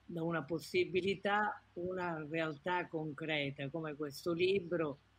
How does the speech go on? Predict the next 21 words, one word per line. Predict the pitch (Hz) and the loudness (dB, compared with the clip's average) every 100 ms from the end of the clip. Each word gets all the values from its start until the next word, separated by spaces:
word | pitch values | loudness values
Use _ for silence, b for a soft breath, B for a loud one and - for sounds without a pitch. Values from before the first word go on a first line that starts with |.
| _ _ | _ _
stampato | - - 170 170 185 196 196 170 | -16 -2 0 0 2 2 2 2
proprio | 175 190 165 170 160 147 - - _ _ _ | 4 2 2 0 0 0 -6 -16 _ _ _
al | - 165 | -6 -4
limite | 175 190 208 214 208 202 180 147 | -4 -2 2 2 2 0 0 -2
prima | 170 190 190 180 | 0 0 0 0
che | 160 | -2
il | 147 | -2
coronavirus, | 170 170 170 165 180 185 180 151 - 170 147 139 _ _ B B B _ _ - | 0 2 2 2 4 4 0 -2 -6 -4 -4 -6 _ _ B B B _ _ -12
eh, | 165 | -6
venisse | 160 156 151 151 151 151 147 147 143 143 147 165 175 - 175 139 | -4 -2 -2 -4 -4 -4 -4 -4 -4 -4 0 2 2 2 0 2
fuori. | 170 160 151 147 156 | 4 6 6 4 4
Ovviamente | 165 185 214 220 196 | 4 2 2 4 2
mi | 170 180 | 2 2
ha | 180 190 190 165 - | 4 4 2 -2 -6
creato | - 175 175 185 196 196 175 156 139 - - | -2 2 4 4 2 0 0 0 -2 -10 -14
in | 165 | -12
questo | 156 160 139 170 | -8 -8 -4 -6
momento | 165 170 190 196 - 165 | -2 -2 -2 -4 -6 -6
particolare | 147 151 - 147 165 170 202 196 151 | -4 -8 -6 -4 0 0 0 0 0
dei | 165 160 | 0 0
problemi, | 151 156 151 160 165 170 180 170 | -2 -6 -4 0 2 2 -2 -8